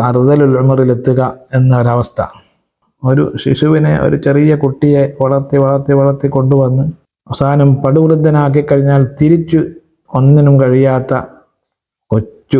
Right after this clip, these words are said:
കുട്ടിയെപ്പോലെ ഒരു മനുഷ്യൻ്റെ വളർച്ചയെ തലതിരിച്ച് കൊണ്ടുവരാൻ അള്ളാഹുവിന് സാധിക്കുന്നു. അഫലാ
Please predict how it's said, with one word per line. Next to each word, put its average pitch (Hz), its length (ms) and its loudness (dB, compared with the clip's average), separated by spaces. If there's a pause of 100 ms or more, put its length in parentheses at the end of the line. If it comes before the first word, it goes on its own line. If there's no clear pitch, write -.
കുട്ടിയെപ്പോലെ 123 760 0 (520)
ഒരു 123 200 2
മനുഷ്യൻ്റെ 127 540 2 (380)
വളർച്ചയെ 127 500 0 (120)
തലതിരിച്ച് 127 600 0 (600)
കൊണ്ടുവരാൻ 127 580 0 (180)
അള്ളാഹുവിന് 120 560 0
സാധിക്കുന്നു. 101 500 -2 (800)
അഫലാ 139 460 0